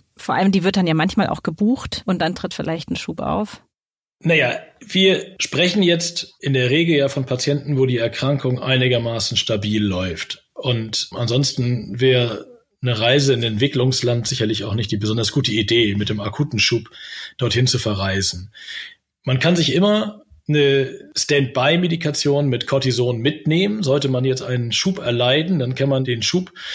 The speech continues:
Speaker 2: mit einem kurzen Cortisonstoß in der Regel in den Griff bekommen.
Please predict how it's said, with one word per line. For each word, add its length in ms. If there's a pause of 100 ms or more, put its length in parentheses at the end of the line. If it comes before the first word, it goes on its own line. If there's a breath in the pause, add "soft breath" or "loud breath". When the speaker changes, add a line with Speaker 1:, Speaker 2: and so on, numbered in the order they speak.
(220 loud breath)
Speaker 2:
mit 420
einem 240
kurzen 560
Cortisonstoß 1040
in 220
der 160
Regel 240
in 60
den 140
Griff 260
bekommen. 600